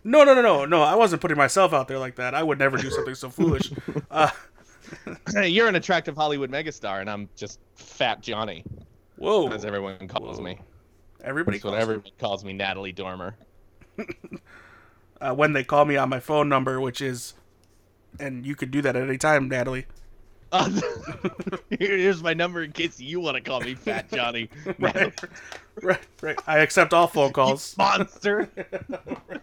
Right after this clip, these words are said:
Speaker 1: Uh, Kyle, what are you watching lately? What'd you watch this week?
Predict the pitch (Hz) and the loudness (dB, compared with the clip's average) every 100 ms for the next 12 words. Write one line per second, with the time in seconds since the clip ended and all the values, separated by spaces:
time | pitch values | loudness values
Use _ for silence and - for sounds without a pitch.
0 | _ _ _ - 240 - - 113 - 135 | _ _ _ -18 -14 -12 -12 -12 -10 2
1 | 151 190 190 180 226 220 214 190 202 190 | 10 12 12 10 8 8 8 6 2 4
2 | 180 180 170 160 143 156 180 190 170 165 | 6 6 4 -2 0 0 2 4 4 2
3 | - 143 123 | -4 -4 -6